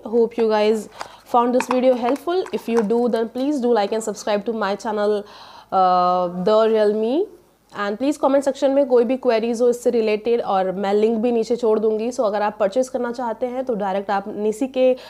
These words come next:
वेबसाइट से ख़रीद सकते हैं, या फिर अगर आपको कोई दिक्कत आ रही है तो आप यहाँ नीचे जो लिंक दिया हुआ है वहाँ से डायरेक्ट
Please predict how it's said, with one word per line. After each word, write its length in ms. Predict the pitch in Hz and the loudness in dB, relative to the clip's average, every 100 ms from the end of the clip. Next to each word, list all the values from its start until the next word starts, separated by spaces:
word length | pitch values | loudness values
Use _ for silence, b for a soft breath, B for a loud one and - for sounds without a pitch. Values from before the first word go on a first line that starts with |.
| B | B
वेबसाइट 500 | 226 233 - 247 262 | -4 -4 -2 -2 -2
से 280 | 254 277 269 - - | -2 0 2 2 -2
ख़रीद 240 | 220 233 | -4 -4
सकते 380 | - 240 - 262 | -4 -6 0 0
हैं, 180 | 254 277 | 0 -2
या 120 | 233 | -2
फिर 180 | 208 220 | -4 -4
अगर 140 | 214 | -2
आपको 200 | 214 214 | -4 -6
कोई 180 | 214 233 | 0 0
दिक्कत 340 | 196 190 220 | 0 -4 -2
आ 100 | 214 | 0
रही 120 | 208 233 | -2 -2
है 60 | |
तो 100 | 240 | -2
आप 160 | 233 226 | -4 -4
यहाँ 200 | 202 202 | -6 -4
नीचे 280 | 202 196 208 | -6 -4 -4
जो 220 | 208 208 B B B | -2 -4 B B B
लिंक 260 | 226 254 294 | 0 2 4
दिया 140 | 285 | 2
हुआ 200 | 269 277 | 4 4
है 120 | 294 370 | 2 0
वहाँ 200 | 269 220 | -4 -6
से 140 | 214 | -6
डायरेक्ट 440 | 202 180 185 180 | -4 -2 -4 -8